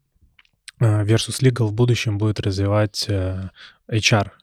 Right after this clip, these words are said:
историю. То есть я щас видел в Томашевской партнеры, и там вот, то есть специальную команду они наняли для того, чтобы заниматься только управлением професса-, персонала.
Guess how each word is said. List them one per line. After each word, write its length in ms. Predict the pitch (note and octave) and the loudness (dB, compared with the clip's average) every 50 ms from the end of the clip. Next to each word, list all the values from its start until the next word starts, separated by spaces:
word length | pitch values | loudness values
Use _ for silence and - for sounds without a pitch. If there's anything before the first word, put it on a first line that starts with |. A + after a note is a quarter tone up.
| _ _ | _ _
историю. 380 | - - - D#3+ D#3 C#3+ A#2 | -8 0 4 6 6 6 4
То 80 | - G#2+ | 2 -2
есть 160 | F#2+ - - | -8 -6 -4
я 240 | G#2+ G#2 G#2 G#2 G2+ | -2 0 0 0 -2
щас 220 | - - A2 - - | -2 -4 -6 -4 -2
видел 240 | A#2 C3 A#2+ A2 G2 | 0 2 2 2 0
в 60 | - | 0
Томашевской 560 | - G#2+ G2 F2+ - - A2 - - - G#2+ | -2 -2 -2 0 0 0 0 -2 -4 -6 -8
партнеры, 480 | - - - - - A#2+ B2 A2+ A2 G2 | -8 -8 -10 -6 -2 0 0 0 0 -4
и 20 | F2 | -4
там 220 | - G2 G2+ G2+ | -2 -2 -2 -2
вот, 80 | G2 - - | -2 -4 -8
то 80 | - G2+ | -10 -12
есть 240 | F#2+ - - - - | -12 -12 -14 -16 -18
специальную 520 | - - - G#2+ - - A2+ A2+ A2 G#2 G2 | -16 -14 -8 -6 -4 -2 -2 -2 -2 -2 -4
команду 520 | - G#2 G2+ G#2 A#2 D3+ D#3+ C#3+ G#2+ G#2+ | -6 -6 -2 0 0 2 2 2 0 -2
они 160 | G#2 G2+ G2+ | -4 -4 -4
наняли 440 | G2+ G#2 A2 C#3 D3+ D3 C3+ A2 A2+ | -2 0 0 2 2 2 2 0 -2
для 160 | G#2+ G#2+ G#2 G2+ | -6 -6 -8 -8
того, 260 | - G2+ G2+ A2+ B2 | -8 -6 -4 -4 -4
чтобы 360 | - - - A2 G#2 G2+ F#2+ - - - - - - _ | -4 -6 -8 -8 -8 -8 -8 -10 -14 -18 -20 -20 -18 _
заниматься 420 | - G#2+ G2+ G#2 A2+ A#2 - - - | -8 -6 -4 -2 -2 -2 -4 -6 -4
только 320 | - B2 A#2+ A2 - - | -2 -2 0 0 -2 -6
управлением 540 | G#2 G2 - - G#2 G2 G#2+ G#2+ G#2+ G#2 G2+ | -8 -8 -6 -6 -4 -4 -4 -4 -6 -6 -8
професса-, 800 | G2 - G#2 - - - B2 A2+ G#2+ G#2+ G#2+ G#2 G#2+ G#2 - - - - - - - A2+ - | -10 -10 -10 -10 -10 -10 -10 -10 -8 -8 -8 -8 -8 -10 -12 -14 -18 -20 -20 -20 -20 -18 -12
персонала. 520 | - B2 - - C3 A#2+ C#3+ F3+ D#3+ A2+ | -8 -8 -6 -2 0 2 2 2 2 0